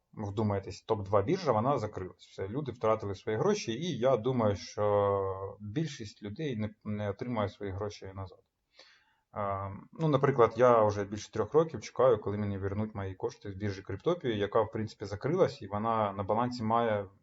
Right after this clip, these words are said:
ну, дев'яносто відсотків тих монет, які там, в принципі, були. <clears throat> Вони закрились, і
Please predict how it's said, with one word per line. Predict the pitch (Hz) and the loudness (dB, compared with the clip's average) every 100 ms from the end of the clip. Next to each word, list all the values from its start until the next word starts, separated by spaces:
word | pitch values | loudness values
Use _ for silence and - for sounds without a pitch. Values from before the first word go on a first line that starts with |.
| _ - | _ -10
ну, | 107 101 | -8 -6
дев'яносто | 107 110 - | -4 -4 -4
відсотків | 107 - 120 - 98 _ - - _ _ | -8 -6 -6 -6 -16 _ -20 -20 _ _
тих | - 107 - | -6 -6 -4
монет, | 101 104 156 175 - - _ - | -4 -2 -2 -2 -8 -20 _ -14
які | 98 120 | -10 -6
там, | 110 | -4
в | 104 | -4
принципі, | 101 98 - | -6 -8 -8
були. | 101 104 92 - - - _ - | -6 -4 -6 -10 -14 -16 _ -4
<clears throat> | 156 107 - _ _ _ _ _ _ - | -2 -4 -10 _ _ _ _ _ _ -6
Вони | 117 113 117 | 2 2 2
закрились, | 104 113 160 185 135 123 | 0 2 4 4 0 -4
і | 113 | -4